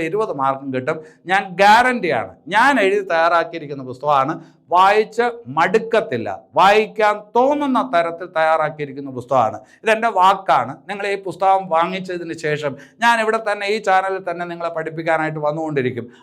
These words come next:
ആ സമയത്ത് നിങ്ങൾ വന്നിട്ട് പറ, "ഇയാൾ ഞങ്ങളെ പറഞ്ഞ് പറ്റിച്ചു" എന്ന് വേണമെങ്കിൽ പറഞ്ഞോ. അങ്ങനെ നൂറ് ശതമാനം ഗ്യാരണ്ടിയുള്ള ഒരു പുസ്തകമാണ്. പഠിക്കാൻ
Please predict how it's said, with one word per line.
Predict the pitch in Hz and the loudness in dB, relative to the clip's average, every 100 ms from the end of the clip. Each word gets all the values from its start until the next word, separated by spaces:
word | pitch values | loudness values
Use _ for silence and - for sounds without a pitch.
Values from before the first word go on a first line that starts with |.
| - | 2
ആ | 285 240 | 2 2
സമയത്ത് | 233 233 240 208 | 0 -2 -4 -8
നിങ്ങൾ | 196 196 165 | 0 2 2
വന്നിട്ട് | 170 165 151 | 0 -4 0
പറ, | 147 139 | 2 2
"ഇയാൾ | 175 180 170 | 2 2 0
ഞങ്ങളെ | 165 165 160 | -4 -4 -2
പറഞ്ഞ് | 165 165 156 | -2 -4 -2
പറ്റിച്ചു" | 214 269 247 214 | -2 -2 -6 -4
എന്ന് | 165 147 | -4 -4
വേണമെങ്കിൽ | 139 147 151 151 | -6 -4 -6 -4
പറഞ്ഞോ. | 131 123 180 - - - 214 | -2 2 0 0 -10 0 2
അങ്ങനെ | 262 277 302 285 - 175 | 4 2 0 -2 -8 -4
നൂറ് | 277 359 349 254 | 0 2 2 2
ശതമാനം | 233 220 208 208 185 160 | 0 2 0 -2 -2 2
ഗ്യാരണ്ടിയുള്ള | 170 175 170 156 156 156 156 | 2 2 -2 -2 0 0 -4
ഒരു | 135 127 | -10 -10
പുസ്തകമാണ്. | 123 135 127 123 131 - - 190 | -2 0 2 0 -4 -8 -4 0
പഠിക്കാൻ | 214 240 254 269 277 | 2 2 0 2 2